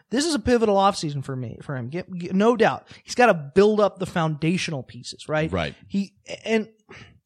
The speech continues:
Speaker 1: the Lynch pick is gonna be a problem because so many people are down on him. And I heard some things at Dove Valley this week that,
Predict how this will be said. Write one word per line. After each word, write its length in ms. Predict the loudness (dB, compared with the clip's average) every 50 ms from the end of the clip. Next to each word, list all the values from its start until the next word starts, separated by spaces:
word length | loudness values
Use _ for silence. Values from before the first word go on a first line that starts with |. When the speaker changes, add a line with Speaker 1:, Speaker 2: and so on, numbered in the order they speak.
| -20 _ _ _ _ _ _ 2
Speaker 1:
the 100 | 4 6
Lynch 500 | 6 6 6 4 4 2 0 -2 -6 -4
pick 400 | 0 2 2 2 2 0 -6 -6 -4
is 180 | -4 -2 -2
gonna 300 | -2 -2 0 0 0 0
be 160 | -2 0 0 -2
a 60 | -2
problem 680 | -2 -4 -2 -2 0 0 -2 -2 -4 -8 -10 -10 -12 -14 -12
because 300 | -12 -12 -4 -2 -2 -2
so 300 | -2 0 2 4 4 4
many 160 | 4 2 0 -2
people 360 | -2 -6 -6 -6 -4 -4 -4 -4
are 60 | -4
down 440 | -2 0 0 2 2 2 2 0 -2
on 160 | -4 -4 -4
him. 180 | -6 -6 -6
And 80 | -6 -8
I 120 | -8 -8
heard 240 | -6 -6 -6 -6 -6
some 160 | -6 -6 -6
things 260 | -6 -6 -8 -8 -8 -10
at 80 | -8
Dove 200 | -6 -6 -6 -4
Valley 320 | -4 -4 -2 -2 -2 -4 -4
this 200 | -6 -10 -8 -6
week 220 | -8 -8 -6 -6
that, 160 | -6 -8 -8